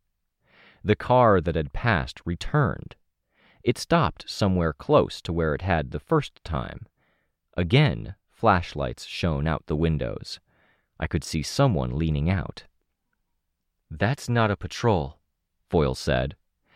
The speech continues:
"Most people who are doing a perimeter check don't check and recheck themselves.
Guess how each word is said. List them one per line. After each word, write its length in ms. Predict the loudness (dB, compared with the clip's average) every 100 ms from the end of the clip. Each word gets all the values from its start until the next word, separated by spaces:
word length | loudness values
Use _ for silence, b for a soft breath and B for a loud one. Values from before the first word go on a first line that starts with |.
| b b b b
"Most 440 | -2 0 0 -4 -6
people 360 | -4 -2 -2
who 160 | 0 0
are 120 | 0
doing 320 | 0 0 -2
a 60 | -4
perimeter 480 | -2 0 0 -2 -6
check 360 | -6 -6 -6 -4
don't 340 | -2 -2 -4 -8
check 280 | -2 -2 -2
and 300 | -4 -4 -2
recheck 580 | -2 -2 -4 -4 -4 -4
themselves. 720 | -6 -4 -4 -4 -6 -14 -20